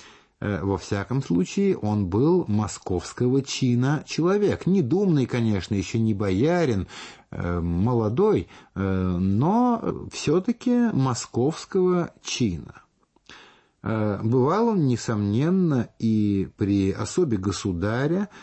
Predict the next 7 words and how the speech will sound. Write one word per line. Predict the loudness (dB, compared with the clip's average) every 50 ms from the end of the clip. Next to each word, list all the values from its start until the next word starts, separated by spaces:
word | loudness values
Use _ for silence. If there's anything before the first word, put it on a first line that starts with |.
| -20 -20 _ _ -4
ну, | -2 -2 -2
если | -2 0 0 0 0 -2 -2 0
учесть, | 0 -2 -2 -2 -2 0 0 0 0 -2 -6 -8 -4
э, | -2 0 0 0 0 0 0 -2 -2 -4 -6 -8 -8
что | -8 -10 -10 _ -4 0 0 2 2 2 0 -2 -4 -6
служебного | -6 -2 0 0 2 2 2 2 0 2 2 0 0 2 2 2 2 0
возраста, | 0 2 2 2 2 2 2 0 -2 -4 -6 -6 -6 -6 -4 -6 -6